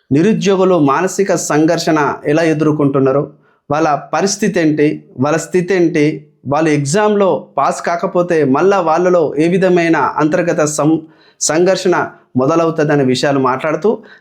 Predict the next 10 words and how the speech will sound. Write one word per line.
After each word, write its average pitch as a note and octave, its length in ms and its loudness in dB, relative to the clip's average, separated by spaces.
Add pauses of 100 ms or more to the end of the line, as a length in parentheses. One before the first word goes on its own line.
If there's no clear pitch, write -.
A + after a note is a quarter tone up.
అదేవిధంగా G#3+ 640 2
ప్రభుత్వ F#3+ 520 -2
ఉపాధ్యాయులు F3+ 880 0
కూడా G3 520 2 (380)
మరి D#3 240 0
టెట్ F#3 400 -4
క్వాలిఫై G3 580 0
కావాలి E3 580 0
రెండు F3+ 340 2
సంవత్సరాలలో D3 1040 0